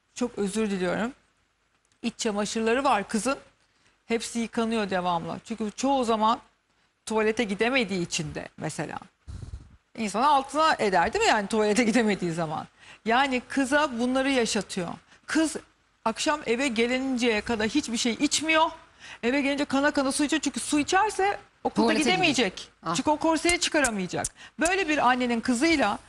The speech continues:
Speaker 1: yine çok dominant, dediğim dedik bir babanın oğluna hayattayken çok eski püskü bir araba, halbuki iki aile de çok zengin.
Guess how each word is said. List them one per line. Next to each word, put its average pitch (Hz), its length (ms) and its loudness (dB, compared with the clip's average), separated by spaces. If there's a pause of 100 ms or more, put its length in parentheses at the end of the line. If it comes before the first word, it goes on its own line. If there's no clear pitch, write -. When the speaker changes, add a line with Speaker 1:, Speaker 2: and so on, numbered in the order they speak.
(340)
Speaker 1:
yine 349 440 4 (500)
çok 359 300 0
dominant, 240 680 0 (800)
dediğim 285 380 2
dedik 294 320 2
bir 226 220 0
babanın 240 440 0 (560)
oğluna 285 600 0 (440)
hayattayken 269 920 0 (880)
çok - 160 0 (100)
eski 262 440 -2
püskü 254 420 -2
bir 233 180 0
araba, 220 440 2
halbuki 226 320 0
iki 311 260 0
aile 269 240 0
de 262 60 0
çok - 240 -2
zengin. 190 380 -2